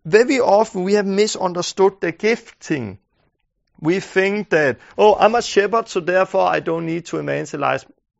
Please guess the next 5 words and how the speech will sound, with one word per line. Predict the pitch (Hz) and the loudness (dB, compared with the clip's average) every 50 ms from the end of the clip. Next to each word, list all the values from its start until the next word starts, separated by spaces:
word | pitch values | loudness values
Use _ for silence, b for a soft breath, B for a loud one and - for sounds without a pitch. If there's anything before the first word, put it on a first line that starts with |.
| _ _ _ _ _ | _ _ _ _ _
to | - 147 139 | -8 -6 -4
anyone." | 135 139 147 147 123 113 104 101 95 - _ _ _ _ _ _ _ _ _ | -4 -4 -4 -4 -4 -4 -4 -4 -6 -12 _ _ _ _ _ _ _ _ _
Or, | - 147 143 147 135 113 b b b b | 2 4 4 6 4 4 b b b b
"I'm | - 135 160 202 214 208 | -2 0 0 2 2 2
a, | 180 127 - | 0 0 -2